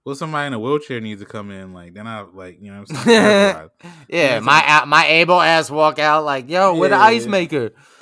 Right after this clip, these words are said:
Speaker 1: Right?
Speaker 2: <laughs>
Speaker 1: But also, I'm kinda with you, like, I never understand that when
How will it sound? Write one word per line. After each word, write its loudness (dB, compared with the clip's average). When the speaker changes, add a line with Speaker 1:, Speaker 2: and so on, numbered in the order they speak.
Speaker 1:
Right? -6
Speaker 2:
<laughs> -20
Speaker 1:
But -6
also, 0
I'm -8
kinda -2
with -6
you, -8
like, -10
I -12
never -4
understand -8
that -10
when -16